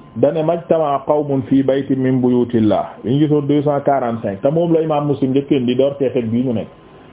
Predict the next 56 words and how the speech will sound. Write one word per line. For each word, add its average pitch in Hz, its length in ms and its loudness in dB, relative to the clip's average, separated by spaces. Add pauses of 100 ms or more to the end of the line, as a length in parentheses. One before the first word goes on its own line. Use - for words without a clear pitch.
(320)
Foofu 208 180 2
dane 208 300 0
du 180 80 4
dajaloo 180 500 2
ay 160 160 2
nit 156 160 -2 (140)
ci 185 100 2
benn 160 400 2
néeg 156 300 2
ci 143 100 2
néegu 143 300 2
Yàlla 101 260 2
yi. 71 120 -4 (100)
Mel 131 200 2
ni 175 80 2
lool 170 220 2
kon 156 200 0
daa 156 220 2
tënk 170 240 -2
mbir 143 220 2
mi 127 160 0
ci 143 80 2
lan, 135 240 0
te 139 80 0
ne 147 180 -2
ci 143 120 0
néegu 160 380 2
Yàlla 151 240 2
yi 143 100 -2
foo 156 160 0
mu 151 80 -2
nekk 139 260 0
jàkk. 110 240 0 (640)
Hadith 226 320 2
bi 214 80 0
ci 254 80 2
tegu 190 240 0
muy 180 220 2
hadith 175 260 -2
bii 170 240 2
ñu 226 80 2
nekk 196 240 -2
nag, 143 160 -2 (640)
la 131 180 2
yaqulu 143 460 0
qawmun, 113 340 -2
dana 127 220 0
rek 120 100 -2
du 131 140 -2
ñu 135 160 2
dëju, 127 240 2
ay 139 140 2
nit 123 180 -2
duñu 123 180 0
dëju, 110 220 2
yazkuruna 120 640 0